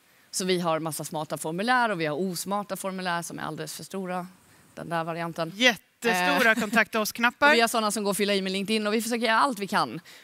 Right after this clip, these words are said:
Speaker 1: Bara så, snälla betala oss. Snälla ge oss informationen så att vi kan göra den här marknadsföringen.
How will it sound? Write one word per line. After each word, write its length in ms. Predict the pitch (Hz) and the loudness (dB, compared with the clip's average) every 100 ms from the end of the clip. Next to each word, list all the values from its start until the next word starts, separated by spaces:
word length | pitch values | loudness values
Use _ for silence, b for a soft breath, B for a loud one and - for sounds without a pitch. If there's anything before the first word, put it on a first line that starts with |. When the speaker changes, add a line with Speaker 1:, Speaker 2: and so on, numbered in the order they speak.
| _ | _
Speaker 1:
Bara 100 | 202 | -2
så, 140 | 214 | 0
snälla 320 | - 233 220 | -2 0 0
betala 440 | 190 - 180 123 98 | -2 -4 -4 -4 -6
oss. 300 | 95 - - | -8 -10 -10
Snälla 300 | - 226 220 | -4 -2 0
ge 360 | 214 208 185 156 | 0 0 0 -2
oss 140 | 147 | -4
informationen 640 | 165 - 160 170 156 135 | -10 -10 -8 -6 -6 -6
så 100 | 143 | -8
att 60 | 147 | -10
vi 60 | 180 | -10
kan 360 | - 320 330 | -6 -4 -2
göra 220 | 190 143 | -2 -2
den 140 | 131 151 | -4 -8
här 60 | |
marknadsföringen. 680 | - - - - - 85 - | -8 -8 -12 -12 -12 -12 -16